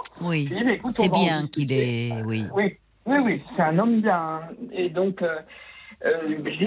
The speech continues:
Speaker 2: écoute, j'aimerais qu'on en parle. Donc on, on se téléphone, euh, et puis, euh, je dis, voilà ce qui s'est passé. Euh, et, et on, re-, on refait un peu, on déroule la soirée un petit peu. Je dis, moi, voilà, la, euh,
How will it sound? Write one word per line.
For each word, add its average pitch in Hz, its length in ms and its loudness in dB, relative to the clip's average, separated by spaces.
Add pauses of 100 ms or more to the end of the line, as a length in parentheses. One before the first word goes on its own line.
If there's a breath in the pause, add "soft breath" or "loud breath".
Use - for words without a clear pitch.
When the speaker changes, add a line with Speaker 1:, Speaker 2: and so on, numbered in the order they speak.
Speaker 2:
écoute, 277 260 0
j'aimerais 175 240 2
qu'on 208 160 -6
en 214 140 0
parle. 175 280 0
Donc 156 220 -4
on, 151 80 -2
on 147 260 -2
se - 100 -10
téléphone, 220 640 0
euh, 151 320 -6
et 139 120 -4
puis, 196 360 -4
euh, 143 200 0 (220)
je - 80 -6
dis, 160 80 4
voilà 160 280 4
ce - 100 -10
qui 151 80 -8
s'est 156 120 -6
passé. 226 720 0
Euh, - 1040 -6
et, 60 1500 0
et - 60 0
on, 156 160 4
re-, 143 320 0
on 156 100 2
refait 165 300 0
un 175 140 2
peu, 185 260 -2
on 139 120 -2
déroule 156 380 2
la 143 120 -4
soirée 151 300 -4
un 135 100 0
petit - 200 -6
peu. 233 260 4
Je 165 100 -8
dis, 151 140 -4
moi, 156 240 -2
voilà, 208 460 2
la, 156 140 -2
euh, 127 60 -6